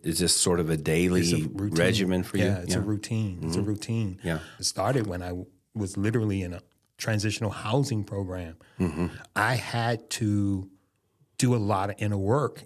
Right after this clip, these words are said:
Speaker 2: and write in a journal all the I am statements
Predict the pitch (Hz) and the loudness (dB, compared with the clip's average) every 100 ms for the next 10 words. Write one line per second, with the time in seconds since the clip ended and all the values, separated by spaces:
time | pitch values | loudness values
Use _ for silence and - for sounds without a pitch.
0 | - 101 95 92 _ _ 104 101 101 110 | -8 -4 -4 -8 _ _ -10 -2 2 4
1 | 147 151 123 107 113 151 120 85 82 - | 4 4 2 2 2 2 2 -2 -6 -14
2 | _ _ _ _ _ _ _ 110 139 131 | _ _ _ _ _ _ _ 2 4 4
3 | 127 117 120 123 127 - 127 110 101 90 | 2 2 2 2 2 2 0 0 -4 -6
4 | - - | -8 -12